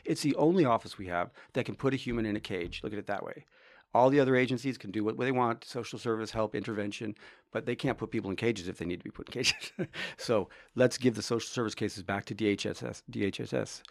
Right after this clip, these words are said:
and to mental health and all the other agencies, doctors' offices. And let's keep the D A for, yeah, gee, this human needs to be put in a cage. He's acting like an animal. Send him to the D A's <laughs> office. Okay.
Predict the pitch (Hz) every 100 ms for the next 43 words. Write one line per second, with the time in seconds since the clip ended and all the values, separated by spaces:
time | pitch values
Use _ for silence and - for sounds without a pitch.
0 | - - 95 87 - 92 101 101 95 110
1 | - - 104 101 - 107 104 98 98 -
2 | 131 127 117 98 139 110 101 - - -
3 | _ _ _ - 98 - 113 107 101 95
4 | 90 - 104 - - - - 165 135 95
5 | 127 117 120 - - 170 123 113 113 98
6 | 131 92 165 147 85 95 120 113 107 92
7 | 101 87 76 78 _ - 120 104 92 98
8 | 98 87 82 - - - 143